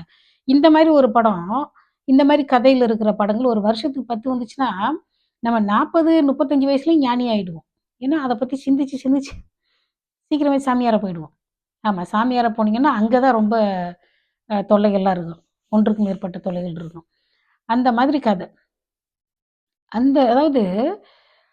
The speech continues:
அந்த பிரதாப் போத்தன், அ, கேரக்டரை பார்க்குறப்போ, அந்த பொண்ணை வந்து அவ்வளோ நேசிக்கிறப்போ, அந்த பொண்ணுக்கு அந்த மனிதருடைய க-, அ, ஒரு கே-, அந்த மனிதரையே கன்சிடர் பண்ணாம அந்த பொண்ணு அந்த, அ,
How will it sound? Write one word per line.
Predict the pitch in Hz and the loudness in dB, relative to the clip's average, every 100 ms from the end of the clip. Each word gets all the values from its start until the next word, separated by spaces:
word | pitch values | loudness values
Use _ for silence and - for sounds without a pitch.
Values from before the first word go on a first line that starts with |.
| _ _ | _ _
அந்த | 220 220 214 | -6 -2 -2
பிரதாப் | 208 247 262 359 349 | -4 -6 -4 -4 -2
போத்தன், | 320 302 302 285 | -4 -2 -2 -2
அ, | 254 254 233 | -2 -6 -4
கேரக்டரை | 254 254 262 247 | -2 -2 0 -2
பார்க்குறப்போ, | 214 196 180 - 170 190 262 | -2 -6 -10 -10 -6 -4 -4
அந்த | 214 226 269 285 - _ | -2 0 0 0 -6 _
பொண்ணை | 262 294 330 | -2 0 2
வந்து | 262 254 320 269 | 0 0 0 0
அவ்வளோ | 226 240 220 208 202 196 - _ 185 | -2 -2 0 0 -2 -6 -12 _ -8
நேசிக்கிறப்போ, | 196 240 277 277 262 - 254 214 208 175 | -2 0 0 -2 -8 -8 -8 -8 -10 -10
அந்த | 208 277 233 214 | -6 -6 -6 -6
பொண்ணுக்கு | 294 370 392 | -2 -2 0
அந்த | 349 311 285 254 | 0 2 2 0
மனிதருடைய | 208 214 254 311 302 294 | -4 -6 -2 -2 0 0
க-, | 262 247 226 214 _ _ _ _ _ _ _ _ | 0 0 0 -4 _ _ _ _ _ _ _ _
அ, | 233 226 | -6 -2
ஒரு | 226 220 220 214 | 0 2 2 0
கே-, | 214 226 220 - | 0 0 0 -4
அந்த | - 214 | -6 -4
மனிதரையே | 202 220 285 320 311 320 392 370 _ - 220 | -2 0 2 4 2 0 -2 -4 _ -18 -4
கன்சிடர் | 247 240 247 269 240 | -4 -4 0 0 0
பண்ணாம | 247 233 254 | -4 -2 0
அந்த | 285 240 | 0 0
பொண்ணு | 214 226 254 | -2 0 0
அந்த, | 220 214 202 190 185 175 - _ _ _ _ | 0 0 0 -2 -6 -10 -16 _ _ _ _
அ, | - | -10